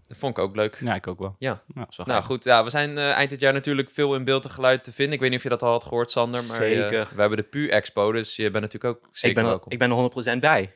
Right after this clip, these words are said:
Speaker 1: Ja.
Speaker 2: Hell yeah.
Speaker 3: Zeker.
Speaker 1: Ja,
Speaker 2: Nice.
Speaker 1: ja.
Speaker 3: Vrijgevraagd.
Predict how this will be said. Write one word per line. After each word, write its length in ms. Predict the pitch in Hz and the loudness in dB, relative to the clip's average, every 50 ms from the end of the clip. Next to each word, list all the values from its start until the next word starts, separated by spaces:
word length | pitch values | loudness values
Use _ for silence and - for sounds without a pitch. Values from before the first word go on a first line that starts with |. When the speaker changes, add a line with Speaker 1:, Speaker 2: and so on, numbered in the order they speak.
| - - - | -14 -6 0
Speaker 1:
Ja. 160 | 107 110 107 | 2 4 4
Speaker 2:
Hell 100 | 90 85 | 4 2
yeah. 220 | 87 85 85 87 87 | 0 0 0 0 2
Speaker 3:
Zeker. 380 | - 131 131 139 - - 135 - _ | 4 4 4 4 0 -6 -10 -12 _
Speaker 1:
Ja, 220 | - 107 107 107 - - | 0 4 4 4 4 2
Speaker 2:
Nice. 420 | 92 101 101 90 - - - - | 0 -2 0 0 -2 -2 -4 -6
Speaker 1:
ja. 60 | - 101 | -8 -2
Speaker 3:
Vrijgevraagd. 720 | 104 123 127 139 131 131 117 131 131 135 135 - - | 2 2 2 2 0 -2 -2 0 0 0 -2 -6 -12